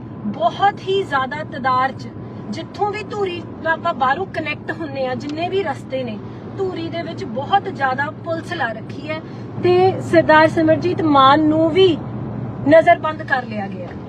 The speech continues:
ਸਿਰ-, ਸਰਦਾਰ ਸਿਮਰਜੀਤ ਮਾਨ, ਜੋ ਕਿ ਸੰਗਰੂਰ ਤੋਂ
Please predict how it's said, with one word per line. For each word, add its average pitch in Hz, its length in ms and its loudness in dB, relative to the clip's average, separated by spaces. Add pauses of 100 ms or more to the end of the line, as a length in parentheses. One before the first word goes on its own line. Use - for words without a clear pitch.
(1900)
ਸਿਰ-, 359 160 -4
ਸਰਦਾਰ 320 440 -2
ਸਿਮਰਜੀਤ 320 520 -8
ਮਾਨ, 262 360 -2 (200)
ਜੋ 302 200 -10
ਕਿ 359 220 -6
ਸੰਗਰੂਰ 302 520 -10 (140)
ਤੋਂ 339 240 -6